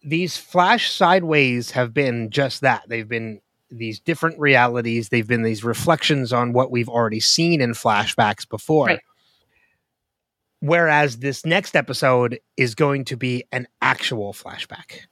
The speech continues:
Speaker 2: I can't
Speaker 1: There's
Speaker 2: wait.
Speaker 1: no Flash Sideways about it.
Speaker 2: I can't wait. I
Speaker 1: Um,
Speaker 2: almost watched it, but I was like, "No, no, Kristen, let's save it. Go watch another
Speaker 1: <laughs>
Speaker 2: Tom Cruise movie."
Speaker 1: And you enjoyed that Tom Cruise movie.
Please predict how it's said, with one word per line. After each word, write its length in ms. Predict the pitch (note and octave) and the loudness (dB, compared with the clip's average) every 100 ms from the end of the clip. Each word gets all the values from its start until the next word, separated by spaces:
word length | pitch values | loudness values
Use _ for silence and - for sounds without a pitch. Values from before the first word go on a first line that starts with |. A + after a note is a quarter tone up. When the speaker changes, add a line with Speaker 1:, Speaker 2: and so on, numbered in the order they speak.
| _ _ _ _ - | _ _ _ _ -8
Speaker 2:
I 80 | |
can't 240 | - - B2 | -6 -2 0
Speaker 1:
There's 160 | D#3 D#3+ | 0 2
Speaker 2:
wait. 60 | |
Speaker 1:
no 200 | F#3+ G#3 | 2 2
Flash 460 | E3+ - F3+ E3 - | 0 0 0 2 2
Sideways 420 | D#3 D3+ B2+ A2 | 2 2 0 0
about 320 | A2 G2+ E2+ | 0 -2 -2
it. 120 | F2 - _ _ | -10 -20 _ _
Speaker 2:
I 100 | - | -8
can't 300 | D#3+ A3 G#3 | -2 0 2
wait. 260 | - C#3 - _ _ _ _ _ _ - | 2 -2 -4 _ _ _ _ _ _ -4
I 100 | G#3 | 0
Speaker 1:
Um, 100 | A3+ | 2
Speaker 2:
almost 420 | A#3+ A#3 A#3 G#3+ - | 2 4 2 0 0
watched 340 | F3 - - | 0 2 0
it, 200 | E3 - - | -2 -2 0
but 100 | F#3+ | 2
I 100 | F3+ | 2
was 120 | F3 | 2
like, 180 | F3 - | -2 2
"No, 260 | A3+ A3+ | 2 2
no, 220 | A#3 G#3 G#3+ | 2 0 -2
Kristen, 520 | F#3+ F3 - E3 E3 | -4 -6 -4 -4 -4
let's 160 | E3+ | -4
save 280 | - F3+ E3 | 0 0 2
it. 220 | E3+ E3+ | 0 0
Go 120 | - F#3 | -2 2
watch 260 | F#3+ E3+ | 4 4
another 260 | G3 F#3+ F#3 | 2 2 0
Speaker 1:
<laughs> 60 | - | 2
Speaker 2:
Tom 200 | F#3 G#3 | 2 2
Cruise 300 | G#3+ A3 F#3+ | 2 0 2
movie." 400 | E3+ E3 E3 F3 _ - - _ - _ _ D#3 - _ - - - - - D4+ | -2 -2 -2 -4 _ -10 -10 _ -14 _ _ -12 -12 _ -12 -8 -6 -2 2 4
Speaker 1:
And 180 | A3+ B3+ | 4 4
you 140 | C#4 | 2
enjoyed 460 | C#4 B3+ D4+ D4+ F3+ | 2 2 4 2 2
that 180 | F3+ - | 0 2
Tom 260 | F3+ E3 | 2 2
Cruise 320 | - E3 D3 C3 | 2 2 2 0
movie. 340 | C#3 A2 | -2 -2